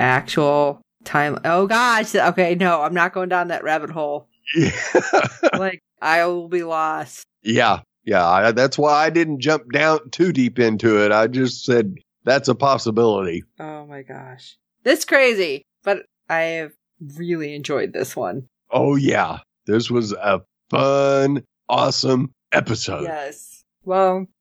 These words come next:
Speaker 1: what do you guys think about the episode? Let us know. You can shoot us an email at the pod doctors at gmail dot com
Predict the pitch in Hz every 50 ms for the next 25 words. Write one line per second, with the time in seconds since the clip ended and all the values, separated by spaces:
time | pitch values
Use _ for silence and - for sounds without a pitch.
0 | _ _ - 190 196 247 262 254 277 320 320 254 226 180 165 165 175 - 175 165
1 | 165 160 147 160 160 - 165 139 131 165 175 - - 147 143 151 151 - _ _
2 | _ _ - 165 175 - 202 247 302 - 214 185 151 143 139 151 160 175 180 -
3 | 175 - - - 180 180 214 - - 190 180 170 170 170 160 160 151 - - -
4 | 156 156 156 - - _ - 160 156 160 165 160 160 - 160 135 139 143 - -
5 | 110 117 - - 170 175 190 208 208 185 165 175 180 170 165 165 160 160 165 139
6 | 156 180 - - 170 175 196 247 247